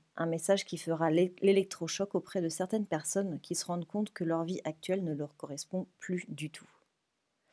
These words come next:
Alors pour revenir à nos escapades, nos escapades ne nous libèrent pas de notre quotidien. Notre quotidien ne doit plus être subi. On doit redevenir acteur en le prenant en main,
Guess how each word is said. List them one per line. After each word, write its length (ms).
Alors 180
pour 140
revenir 340
à 60
nos 140
escapades, 680
nos 100
escapades 480
ne 80
nous 120
libèrent 380
pas 180
de 100
notre 260
quotidien. 480
Notre 240
quotidien 420
ne 120
doit 200
plus 240
être 260
subi. 540
On 60
doit 180
redevenir 600
acteur 480
en 80
le 80
prenant 420
en 120
main, 200